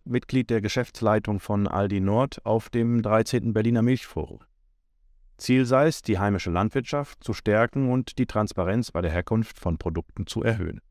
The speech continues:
Ab dem Jahr zwanzig dreißig soll dann ausschließlich Trinkmilch aus den Haltungsformen drei und vier in den Regalen zu finden sein.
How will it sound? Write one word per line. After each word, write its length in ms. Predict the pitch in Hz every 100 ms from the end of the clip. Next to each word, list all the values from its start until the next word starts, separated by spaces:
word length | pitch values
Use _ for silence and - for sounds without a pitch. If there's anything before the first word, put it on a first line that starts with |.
| _ _ - -
Ab 220 | 98 -
dem 220 | 98 90
Jahr 220 | 92 90
zwanzig 360 | 87 95 95 87
dreißig 420 | 87 95 113 120
soll 140 | - 117
dann 160 | 117
ausschließlich 580 | - 120 160 170 101 -
Trinkmilch 640 | - 110 - 123 127 -
aus 220 | 104 107
den 260 | - 107 95
Haltungsformen 600 | 107 110 104 - 110 104
drei 380 | 92 90 101 104
und 160 | 98
vier 340 | - 107 107 92
in 80 | 104
den 120 | 117
Regalen 460 | 117 117 113 120
zu 80 | 120
finden 320 | - 123 -
sein. 180 | - -